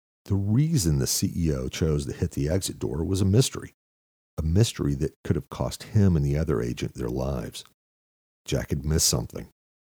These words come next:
something big enough for a successful C E O with no criminal record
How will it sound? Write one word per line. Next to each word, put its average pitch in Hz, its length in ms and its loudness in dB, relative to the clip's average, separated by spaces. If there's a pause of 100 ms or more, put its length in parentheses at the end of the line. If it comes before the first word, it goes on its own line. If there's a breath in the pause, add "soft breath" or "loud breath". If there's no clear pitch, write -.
something 64 560 -2
big 104 180 4
enough 64 280 2
for 60 120 -4
a - 40 -6
successful - 600 -2
C - 240 -2
E 107 180 2
O 73 120 4
with 62 180 -6
no 76 320 0
criminal 101 460 2
record 90 420 0